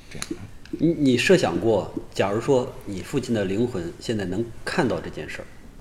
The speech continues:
Speaker 2: 他会怎么想吗？
Speaker 1: 我觉得他应该是赞同我的，因为我这个是从内心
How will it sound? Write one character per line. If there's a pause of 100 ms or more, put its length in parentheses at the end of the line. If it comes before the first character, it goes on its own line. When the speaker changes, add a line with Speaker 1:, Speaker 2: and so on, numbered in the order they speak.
(960)
Speaker 2:
他
会
怎
么
想
吗？ (920)
Speaker 1:
我
觉
得
他
应
该
是 (120)
赞
同
我
的， (1000)
因
为
我
这
个
是 (1200)
从
内
心